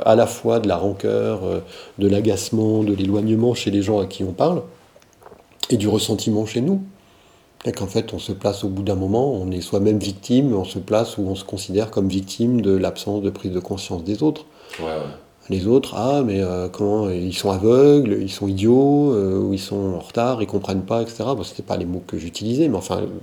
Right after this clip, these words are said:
Speaker 1: il y a quand même un peu cet état d'esprit-là.
Speaker 2: Hmm.
Speaker 1: Et, euh, moi, je me démène, j'alerte, je hurle, je crie dans le désert, euh, et ça sert à rien. Et au bout d'un moment, on se victimise, quoi, et on se coupe des gens.
Speaker 2: Hmm.
Speaker 1: Euh,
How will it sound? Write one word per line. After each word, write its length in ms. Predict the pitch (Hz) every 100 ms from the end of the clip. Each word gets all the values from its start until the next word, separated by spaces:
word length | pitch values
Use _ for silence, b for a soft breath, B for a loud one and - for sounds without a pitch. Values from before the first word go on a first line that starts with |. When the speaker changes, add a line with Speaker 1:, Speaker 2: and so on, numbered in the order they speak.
| -
Speaker 1:
il 80 | 95
y 20 |
a 60 | 101
quand 160 | -
même 80 | 110
un 80 | 101
peu 100 | 107
cet 240 | - 95
état 160 | 104 98
d'esprit-là. 540 | 95 - - 110 175 B B B B B B B B B B
Speaker 2:
Hmm. 120 | 85 80 - -
Speaker 1:
Et, 260 | 117 131 107
euh, 240 | 90 92
moi, 320 | 98 117 135
je 140 | 120 101
me 120 | 92
démène, 640 | 95 92 123 135 139 143
j'alerte, 600 | 101 92 110 127 127 127
je 100 | 95
hurle, 460 | 98 107 123 131 104
je 60 |
crie 200 | 95 -
dans 140 | 98 90
le 40 |
désert, 600 | 87 87 107 123 127 110
euh, 180 | 92 90 90 90 - - - - - - -
et 80 | 90
ça 120 | -
sert 200 | 95 -
à 80 | 90
rien. 340 | 98 117 139 131
Et 60 |
au 40 | 92
bout 100 | 95
d'un 100 | 92
moment, 180 | 120
on 40 | 127
se 140 | -
victimise, 600 | 82 82 - 98 139 170
quoi, 240 | - 117 127
et 100 | 95
on 120 | 87
se 160 | - -
coupe 280 | - 101
des 100 | 92
gens. 180 | 87 175 - - B B B B B
Speaker 2:
Hmm. 60 | 90 76 71 B B B B _
Speaker 1:
Euh, 20 | -